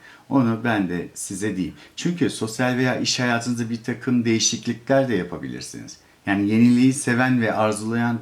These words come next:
burçsun. Bu nedenle alışmış sürecinde sıkıntı yaşanmayacak. Alışma sürecinde yani. Zorlu süreçlerin geride kalmasıyla beraber daha iyi ve güvenli hissedeceksin.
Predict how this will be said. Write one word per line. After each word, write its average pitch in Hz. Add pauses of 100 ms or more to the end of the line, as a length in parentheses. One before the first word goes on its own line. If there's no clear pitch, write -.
(160)
burçsun. - (1080)
Bu 123
nedenle 170
alışmış 131
sürecinde 143
sıkıntı - (140)
yaşanmayacak. 135 (680)
Alışma 85
sürecinde 78
yani. 58 (720)
Zorlu 131
süreçlerin 127
geride 123
kalmasıyla 131
beraber 185 (560)
daha 180
iyi 135
ve 117 (400)
güvenli 135
hissedeceksin. -